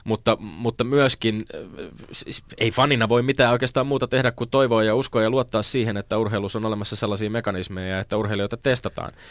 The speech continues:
Ja se, että sä esimerkiksi niinku väität, että, että kyllähän mä tiedostan, että nämä ei voi puhtain paperein tuolla tota urheilu-, tai f-, f-, futaajat esimerkiksi koko kautta vetää läpi, niin e-, enhän minä sitä voi tietää tai tiedostaa. Mä voin vaan luottaa siihen, että jos joku kärähtää, niin joku kärähtää.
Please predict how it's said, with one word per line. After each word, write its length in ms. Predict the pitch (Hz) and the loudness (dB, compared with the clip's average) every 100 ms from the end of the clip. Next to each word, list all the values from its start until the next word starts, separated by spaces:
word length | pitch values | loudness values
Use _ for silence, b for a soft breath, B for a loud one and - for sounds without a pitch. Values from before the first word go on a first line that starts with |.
| B - | B -4
Ja 80 | |
se, 140 | 87 113 | 2 2
että 160 | 110 | 4
sä 120 | 104 98 | 4 4
esimerkiksi 400 | 101 98 95 101 | 4 0 0 -4
niinku 200 | 95 98 | -4 2
väität, 360 | 113 104 92 | 2 2 -2
että, 300 | 98 - 90 - | -4 -2 -4 -4
että 160 | - - | -16 -10
kyllähän 500 | 107 107 90 92 92 | -2 2 2 0 -2
mä 100 | 101 | -2
tiedostan, 680 | - 120 117 101 - - 85 | 2 4 4 4 -2 -4 -6
että 220 | 82 - | -8 -8
nämä 260 | 82 85 82 | -8 -6 -4
ei 100 | 85 | -2
voi 140 | 90 87 | -2 -4
puhtain 400 | 107 113 - 85 | -6 -6 -4 -4
paperein 500 | 80 90 85 80 80 - b b b b b b | -4 -8 -8 -10 -12 -16 b b b b b b
tuolla 300 | 104 92 90 | 2 2 2
tota 320 | 90 87 90 | 0 -2 -2
urheilu-, 440 | 101 98 98 92 92 - | 0 0 0 -2 -6 0
tai 160 | 92 | 0
f-, 40 | 90 104 110 | 0 -8 -8
f-, 160 | - | -8
futaajat 480 | - 110 95 90 87 | -2 0 2 2 0
esimerkiksi 400 | 92 87 90 - | -4 -6 -8 -4
koko 220 | 104 92 | -4 -4
kautta 340 | 107 107 - 90 | 0 -2 -2 -6
vetää 280 | 90 92 | -4 -2
läpi, 220 | 101 104 95 | -2 -4 -4
niin 200 | 107 - | -6 -10
e-, 60 | - - | -14 -4
enhän 280 | 156 131 135 | -2 0 0
minä 200 | 135 101 | 0 0
sitä 160 | - | -2
voi 140 | 87 82 - | -4 -6 -6
tietää 360 | 87 80 80 76 | -6 -4 -8 -10
tai 140 | 87 82 | -10 -8
tiedostaa. 480 | 85 78 - - | -8 -8 -10 -8
Mä 140 | 104 110 | -6 -2
voin 140 | 101 | 0
vaan 160 | 113 113 | 0 0
luottaa 280 | 117 - 107 | 0 -2 -2
siihen, 300 | 117 110 101 | -2 -2 -4
että 160 | 101 | -8
jos 80 | 98 | -6
joku 180 | 104 107 | -6 -2
kärähtää, 480 | 120 110 - 95 92 | 0 2 0 -4 -6
niin 80 | |
joku 180 | 95 92 | -8 -10
kärähtää. 500 | - 95 80 - - | -4 -4 -4 -10 -18